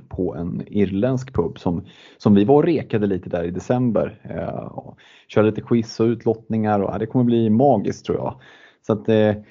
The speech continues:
vi får hoppas att vi har någon form av röst kvar till nästa vecka <laughs> när vi förhoppningsvis då är åter. Eh, vi kommer ju hem på,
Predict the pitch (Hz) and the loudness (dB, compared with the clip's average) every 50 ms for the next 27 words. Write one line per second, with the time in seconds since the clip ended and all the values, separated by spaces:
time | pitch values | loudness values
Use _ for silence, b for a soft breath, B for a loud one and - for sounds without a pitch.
0 | B B B B B B _ 127 123 127 147 151 143 139 131 143 143 139 131 131 | B B B B B B _ 2 2 4 4 4 4 4 4 2 0 0 0 0
1 | 123 120 113 107 104 110 107 - 120 110 104 - 113 113 113 113 110 113 123 120 | 0 0 0 2 2 0 0 0 0 0 0 0 -2 -2 -2 -2 0 0 0 -2
2 | 113 117 117 107 101 98 95 95 98 98 95 95 - - - - 139 127 107 92 | 0 0 -2 0 0 0 0 0 -2 -2 -4 -4 -10 -20 -10 -4 -2 -2 -2 -2
3 | - - 92 92 - 107 107 98 90 - - 104 98 98 98 - - 117 110 - | -4 -8 -10 -8 -6 -6 -6 -6 -6 -6 -6 -4 -4 -4 -8 -6 -8 -8 -8 -8
4 | - B B B B B B B B B B B 127 107 - - 123 113 113 104 | -10 B B B B B B B B B B B -6 -4 -2 0 2 4 4 2
5 | 98 95 95 92 95 95 - - B B B B B B B B B B - - | 2 2 0 0 -2 -2 -4 -12 B B B B B B B B B B -10 -10
6 | - - - 127 - - 139 123 - - 113 123 139 135 - 104 85 82 87 90 | -8 -6 -6 -8 0 2 2 2 4 2 2 4 4 2 2 0 0 0 0 -2
7 | 87 - 117 117 117 110 - - - - - - b b b b _ - - - | -2 -4 -8 -8 -8 -10 -10 -10 -12 -12 -12 -12 b b b b _ -12 -12 -10
8 | - - - - 98 92 92 92 95 101 95 - - - - - - - - | -10 -12 -8 -6 -6 -4 -4 -6 -6 -8 -10 -12 -14 -12 -10 -10 -10 -10 -12